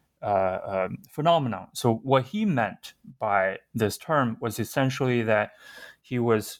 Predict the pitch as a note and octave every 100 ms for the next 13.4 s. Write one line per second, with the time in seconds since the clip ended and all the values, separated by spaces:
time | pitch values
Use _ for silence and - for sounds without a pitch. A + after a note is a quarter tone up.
0 | _ A2 A#2+ D3 E3+ D3+ C3+ C3+ B2 A2
1 | G2+ G#2 - A2 B2 A2+ D3 E3 D3 -
2 | B2+ - A2+ A#2+ G#2+ G#2+ G#2+ G#2+ A2 A2
3 | A2 G#2+ G#2+ _ _ - C3 B2+ B2 A#2+
4 | A2+ A#2 G#2 - - _ _ _ - G#2+
5 | G#2 A2 B2 A2 - C#3 C#3 C3+ A2+ A2
6 | - A2 A2+ A#2 G#2+ A2+ G#2+ - - -
7 | - - B2+ B2 B2+ B2 B2+ B2 A#2 B2+
8 | F#3 A3+ A3 D3+ D#3 - C#3 C3 A2+ A#2+
9 | A2 A2 _ _ _ - - C#3 D3 D#3+
10 | D#3+ E3 - - _ _ _ _ _ _
11 | _ - C3 B2 B2 A2+ A2 B2 C#3 C3+
12 | - - G3 E3+ B2+ A#2+ - _ _ _
13 | B2 A#2+ A#2+ A2+